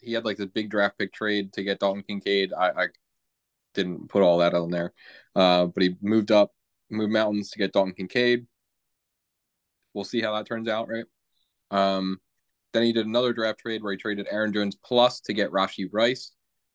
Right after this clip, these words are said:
Um, this one I thought was a bit of a head scratcher, an obvious, like, homer move, right? Um, getting Rashee Rice, but who knows? Like,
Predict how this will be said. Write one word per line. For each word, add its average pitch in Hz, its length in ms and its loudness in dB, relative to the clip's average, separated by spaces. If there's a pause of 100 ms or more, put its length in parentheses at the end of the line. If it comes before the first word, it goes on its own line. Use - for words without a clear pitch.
(140)
Um, 95 520 0 (100)
this 123 180 0
one 139 120 0
I 131 80 2
thought 131 160 0
was 120 140 -4
a 117 40 -8
bit 127 140 -4
of 123 80 0
a 123 40 -4
head 135 200 -4
scratcher, 131 500 -4
an 107 140 -6
obvious, 113 520 -4
like, 104 260 -6
homer 117 240 -4
move, 113 420 -8
right? 113 240 4 (580)
Um, 92 460 2
getting 101 200 2
Rashee 98 340 0
Rice, 104 540 0 (120)
but 101 260 4 (920)
who 139 100 -2
knows? 104 400 -2
Like, 104 220 -4